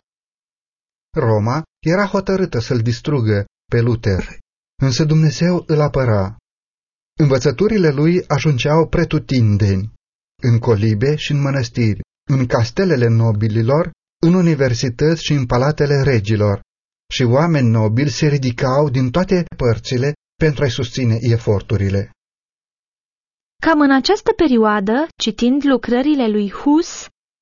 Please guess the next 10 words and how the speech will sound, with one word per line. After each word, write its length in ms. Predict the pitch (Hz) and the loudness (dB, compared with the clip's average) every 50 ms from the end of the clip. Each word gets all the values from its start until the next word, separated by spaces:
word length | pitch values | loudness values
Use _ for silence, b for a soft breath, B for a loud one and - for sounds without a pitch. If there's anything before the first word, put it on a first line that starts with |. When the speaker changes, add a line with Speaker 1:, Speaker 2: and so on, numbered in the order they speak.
| _ _ _ - | _ _ _ -2
Speaker 2:
Luther 520 | - 302 359 427 - 415 392 370 370 - _ | 2 2 2 2 2 0 0 2 0 -2 _
a 140 | - 285 294 | -2 -2 0
descoperit 720 | 233 269 247 - - - 269 254 240 233 262 311 349 - | 0 -2 -4 -4 -2 -4 -2 0 0 0 0 0 -2 -2
că 220 | - - - 233 | -8 -4 -2 0
marele 480 | 214 196 196 226 277 339 392 427 392 370 339 311 269 | 0 2 2 2 2 0 0 0 2 2 2 2 0
adevăr 480 | 226 240 233 214 247 302 320 320 311 - | 0 0 -2 0 0 0 0 0 -2 -2
al 200 | - 233 240 240 - | 0 0 0 2 2
îndreptățirii 840 | 240 247 226 262 254 247 - - 220 214 - 339 349 330 277 240 | 2 2 2 2 0 -2 -2 -4 -4 -2 0 0 2 2 2 0
prin 220 | - 226 226 214 214 | 0 -2 0 0 0
credință, 680 | - 247 247 220 196 226 220 208 202 - - 233 277 | 0 0 0 2 2 2 2 2 0 -2 -2 -4 -4